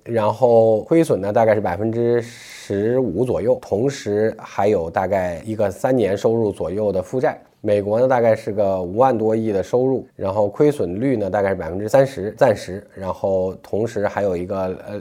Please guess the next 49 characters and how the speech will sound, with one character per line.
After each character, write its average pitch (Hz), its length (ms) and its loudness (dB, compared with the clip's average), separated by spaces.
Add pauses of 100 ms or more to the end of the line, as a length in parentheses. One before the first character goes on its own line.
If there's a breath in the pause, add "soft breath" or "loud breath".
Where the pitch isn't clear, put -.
六 147 220 2
年 92 220 -2
收 104 180 -2
入 104 160 -4
的 87 80 -4
负 - 160 -8
债 107 120 0
额， 76 260 -10
大 101 100 -8
概 98 160 -2
这 104 160 -4
是 92 220 -6
这 110 120 -2
俩 98 160 -2
国 90 160 -4
家 95 160 -2
各 104 180 -2
自 95 200 -6
的 85 180 -8
样 120 260 -4
子。 - 160 -18
当 147 120 6
然 147 80 6
这 175 100 2
两 101 140 0
个 107 60 -2
国 117 120 2
家 123 180 2
他 117 120 -2
们 107 100 -2
跟 107 140 -2
其 107 100 -6
他 110 120 2
国 107 100 4
家 113 120 2
最 147 100 2
大 127 120 0
的 98 60 -2
不 92 80 -4
同 90 200 -6
就 95 100 0
是 98 60 0
他 - 140 -4
们 107 100 -2
的 104 100 0
债 151 200 2
务 98 160 -2
都 101 140 0
是 98 280 -6